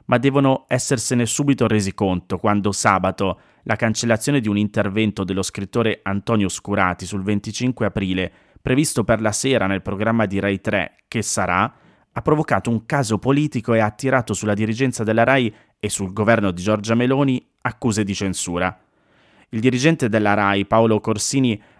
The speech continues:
ha negato che si sia trattato di censura, parlando invece di una decisione economica legata a divergenze sul compenso di Scurati. Sia Scurati che la conduttrice del programma su Rai tre, però, Serena Bortone,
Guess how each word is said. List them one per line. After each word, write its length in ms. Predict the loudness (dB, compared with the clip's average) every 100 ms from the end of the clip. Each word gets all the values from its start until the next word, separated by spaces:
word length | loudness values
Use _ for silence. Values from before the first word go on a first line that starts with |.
| _
ha 100 | 2
negato 560 | 2 2 2 0 -2 -8
che 120 | -6
si 100 | -6
sia 180 | -4 -4
trattato 380 | -4 -4 -4 -2
di 100 | -2
censura, 480 | -2 -2 -2 0 2
parlando 420 | 2 2 2 2
invece 340 | 2 2 0
di 80 | 0
una 160 | 0 0
decisione 540 | -2 -2 -2 0 0
economica 840 | 0 0 2 2 2 0 2 0 0 _ _
legata 500 | -6 2 2 4 2
a 60 |
divergenze 880 | 2 0 2 0 0 0 0 0 -2
sul 240 | -2 -2 0
compenso 500 | -2 0 -2 -2 -4
di 120 | -6
Scurati. 680 | -6 -2 0 0 -2 -6 -8 _ _ _ _ _ _ _
Sia 320 | -12 0 2
Scurati 600 | 2 -2 2 4 4 0
che 140 | -4 -2
la 120 | 0
conduttrice 520 | -2 -2 -2 -4 -2
del 160 | -6 -4
programma 420 | -4 0 0 0
su 140 | -2 0
Rai 200 | 0 0
tre, 260 | 2 2
però, 440 | 0 0 2 0 -4 _
Serena 420 | -10 -6 -4 -4
Bortone, 720 | -2 -4 -2 0 2 2 0